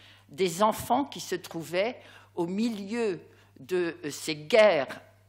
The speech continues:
infinies, hein, qui ne se terminaient que lorsqu'ils arrivaient à la majorité, entre les parents sur l'autorité parentale, les pensions alimentaires et les droits de visite. Et, euh,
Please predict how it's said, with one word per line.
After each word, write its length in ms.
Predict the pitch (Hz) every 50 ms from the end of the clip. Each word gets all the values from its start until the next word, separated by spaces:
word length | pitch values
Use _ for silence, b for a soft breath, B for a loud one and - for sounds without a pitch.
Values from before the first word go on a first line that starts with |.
| _ _ _
infinies, 640 | 185 202 208 - - 214 190 180 185 214 311 392 - - - _ _ - - - -
hein, 200 | - 156 180 185
qui 180 | - - - 151
ne 60 | 156
se 140 | - - 165
terminaient 600 | 156 - 190 156 160 170 175 180 185 190 180 -
que 140 | - 156
lorsqu'ils 600 | 151 135 151 139 - - - - 170 - 139 147
arrivaient 380 | 139 143 143 156 147 147 170 165
à 60 | 143
la 100 | 139 127
majorité, 800 | 127 156 175 170 165 165 151 - 156 - - - 190 233 - B B B B B B B B
entre 320 | - 180 180 - - 233
les 140 | 233 180 160
parents 480 | - - - 151 - - 139 175 190 214
sur 560 | - - - - 180 180 190 208 202 - - -
l'autorité 640 | 127 147 151 165 165 - 156 - 147 123 - 147 131
parentale, 680 | - 123 123 - 120 113 - - 143 135 147 160 147
les 80 | 131 135
pensions 380 | 135 - 131 131 - - 143
alimentaires 640 | 139 131 123 123 123 120 120 - - 139 165 165 151
et 40 | 131
les 120 | 127 127
droits 180 | 123 123 151 147
de 80 | 131
visite. 320 | 117 120 110 - - - - _ _ B B B B B B B B B B B B B B
Et, 360 | - 233 233 233 190 - - -
euh, 600 | 175 165 160 156 151 147 147 143 147 147 131 143